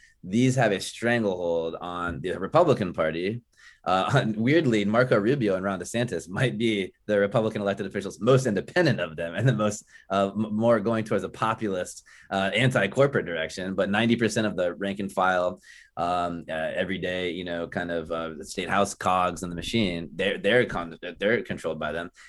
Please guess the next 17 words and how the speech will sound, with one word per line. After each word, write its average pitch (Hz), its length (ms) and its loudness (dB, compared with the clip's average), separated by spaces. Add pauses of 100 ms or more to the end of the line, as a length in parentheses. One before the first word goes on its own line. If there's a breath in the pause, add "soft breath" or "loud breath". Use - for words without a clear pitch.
(100)
And 104 140 0
probably 120 220 6
seventy 113 420 4
or 98 60 6
eighty 104 220 0
percent 87 300 -4
of 85 80 -8
the 78 80 -6
Democratic 80 480 0
elected 82 320 -4
officials 82 380 -6
are 82 100 -4
strongly 82 420 -8
influenced 87 440 -8
by 92 100 2
them 90 180 -2
too. 113 220 -4